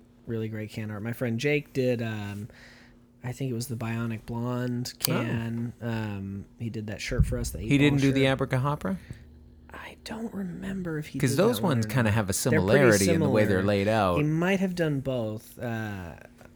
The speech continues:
Speaker 1: I, I don't remember off the top of my head, but he's
Speaker 2: Yeah.
Speaker 1: moving to Fort Worth, uh, which is a bummer. But, uh,
Speaker 2: He's dead to us.
Speaker 1: <laughs> He's dead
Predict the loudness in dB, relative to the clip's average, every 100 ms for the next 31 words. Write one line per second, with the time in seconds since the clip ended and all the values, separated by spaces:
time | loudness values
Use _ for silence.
0 | -20 -20 -18 -16 -14 -10 -8 -4 -4 -4
1 | -4 -6 -6 -8 -10 -8 -8 -8 -8 -6
2 | -6 -8 -20 -20 -20 -12 -8 -4 -4 -4
3 | -10 -14 -16 -16 -16 -18 -20 -20 -14 -14
4 | -12 -14 -14 -14 -12 -14 -16 -18 -20 -20
5 | -20 -20 -20 -20 -20 -20 -12 -6 -6 -6
6 | -10 -16 -18 -18 -18 -10 -8 -2 0 0
7 | 0 -4 -6 -6 -2 0 0 -2 -4